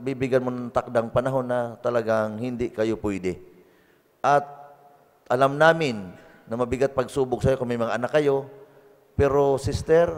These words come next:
huwag kang mag-alala. Ang isang bagay, pag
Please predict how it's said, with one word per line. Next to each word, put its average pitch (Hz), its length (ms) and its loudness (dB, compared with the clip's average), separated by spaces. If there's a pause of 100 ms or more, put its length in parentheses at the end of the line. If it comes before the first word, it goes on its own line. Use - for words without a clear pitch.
(120)
huwag 120 160 0
kang 123 160 -2
mag-alala. 123 600 0 (920)
Ang 139 160 0
isang 165 240 4
bagay, 143 560 6 (1000)
pag 131 200 2